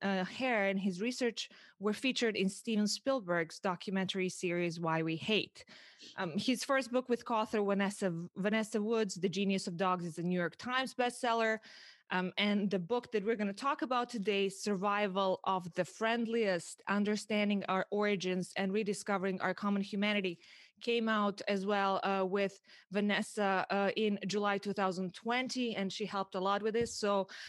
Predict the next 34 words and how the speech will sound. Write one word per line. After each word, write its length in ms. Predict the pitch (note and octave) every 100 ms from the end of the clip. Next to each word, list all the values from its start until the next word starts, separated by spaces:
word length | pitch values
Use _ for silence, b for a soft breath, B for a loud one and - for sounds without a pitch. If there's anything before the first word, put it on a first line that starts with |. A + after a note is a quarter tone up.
| B
I 100 | G3
appreciate 720 | G3 G3 A3+ G#3+ - G#3+ G#3 -
everything, 600 | F#3+ F#3+ F#3+ G3+ G3 F#3 F#3
uh, 160 | F3+ F3
including 440 | F#3+ G3 G3 F#3
this 220 | F#3 F3+ - -
book, 280 | F3+ - B B B B
um, 280 | F#3 F#3 F3+
that 200 | F#3 F#3
Vanessa 360 | F#3+ F#3+ G3 G3
did 160 | F#3+ F#3+
to 100 | G3
make 200 | G#3+ -
this 200 | F3+ -
happen. 580 | A3 B3 - C4+ C4 B B B _ -
And 560 | A#3+ B3 B3 B3 G#3+ -
before 320 | C4 D4+ E4+
I 80 | F#4
welcome 560 | B3 A#3 C#4+ C4+ G#3+
Brian, 580 | G3 G3+ G#3+ G3 E3+ F3 G3+
I 160 | G#3
just 200 | A3+ C4+
wanna 160 | D4+ C4
say 220 | B3+ B3+
that 220 | A3 F#3+ - b b b _ _ _ _ A3+
I'm 140 | A#3+
so 280 | - - D4+
excited 420 | E4 D4+ C4+ C4
to 80 | G#3
talk 200 | A#3+ B3
about 200 | A#3 G#3+
this 180 | G#3+ F3+ - _
book 220 | A#3+ A#3
about 420 | A3 G3 F#3 F3+